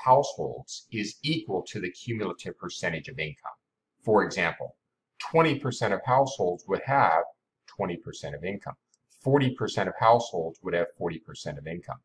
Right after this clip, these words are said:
Sixty percent of households would have sixty percent of income. If this forty-five degree line of perfect equality was the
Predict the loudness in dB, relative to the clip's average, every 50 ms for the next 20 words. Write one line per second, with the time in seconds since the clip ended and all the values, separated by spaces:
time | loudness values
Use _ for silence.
0 | _ _ _ -12 -10 -8 -4 -2 -2 -2 -2 -2 -4 -6 -6 -6 -6 -8 -6 -4
1 | -4 -4 -4 -4 -2 0 0 0 -2 -4 -8 -8 -8 -8 -8 -10 -10 -10 -6 -4
2 | -4 -4 -6 -8 -10 -8 -8 -8 -8 -10 -12 -12 -12 -12 -12 -10 -8 -8 -8 -8
3 | -8 -8 -8 -8 -10 -10 -10 -10 -10 _ _ _ _ _ -2 -2 -2 -2 -2 2
4 | 6 6 6 6 6 2 -6 -6 -4 0 0 0 0 -2 -4 -2 2 4 4 4
5 | 4 2 0 -2 -2 -2 0 0 -2 -2 -4 -2 0 0 2 2 2 0 -2 -2
6 | -6 -12 -16 -18 -18 _ _ _ -2 -2 -2 -2 -4 -8 -8 -8 -12 -14 _ _
7 | 4 4 6 6 6 4 2 -2 -6 -10 -14 -18 _ _ _ _ _ _ -12 -4
8 | 2 4 6 8 6 6 4 0 -4 -4 -4 -4 -4 -6